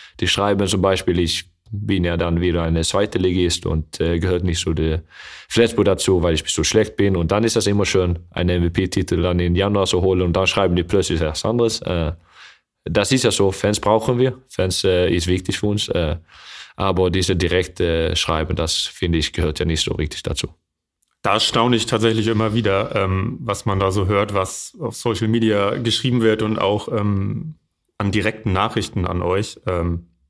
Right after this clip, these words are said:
Speaker 2: ja, unglaublich eigentlich.
Speaker 1: Ja, ist ja,
Speaker 2: Aber
Speaker 1: aber das ist ja so, ich finde natürlich, alles gehört dazu. Das ist ja eine ganz neue Welt und die dürfen auch,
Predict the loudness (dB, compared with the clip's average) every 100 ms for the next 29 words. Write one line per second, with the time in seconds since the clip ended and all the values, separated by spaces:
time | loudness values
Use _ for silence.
0 | _ _ _ 0 0 -2 -12 _ _ 0
1 | 2 2 2 -2 -2 -2 0 2 4 6
2 | 4 4 4 4 2 0 2 2 2 4
3 | 4 4 2 4 4 4 2 4 4 2
4 | -4 0 2 2 0 0 -2 -2 0 0
5 | 0 0 0 0 0 0 0 0 4 2
6 | 2 -2 0 0 2 4 4 2 2 0